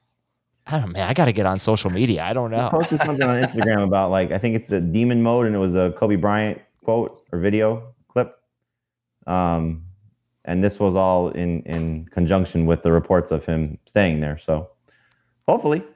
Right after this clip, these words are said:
Speaker 2: hopefully they get a good quarterback in place that can maximize him.
Speaker 1: Okay, demon mode. Demon is devil.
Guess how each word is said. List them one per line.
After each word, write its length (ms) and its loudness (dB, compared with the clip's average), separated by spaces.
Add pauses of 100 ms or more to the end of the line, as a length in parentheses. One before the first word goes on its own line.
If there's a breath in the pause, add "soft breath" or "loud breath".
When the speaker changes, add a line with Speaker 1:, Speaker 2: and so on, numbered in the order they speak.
Speaker 2:
hopefully 260 0
they 80 2
get 140 0
a 60 0
good 120 -4
quarterback 460 0
in 60 -2
place 200 0
that 100 0
can 120 0
maximize 380 0
him. 160 -8 (1300 soft breath)
Speaker 1:
Okay, 200 -8
demon 340 -2
mode. 440 -2
Demon 560 -2 (180)
is 160 -14
devil. 560 0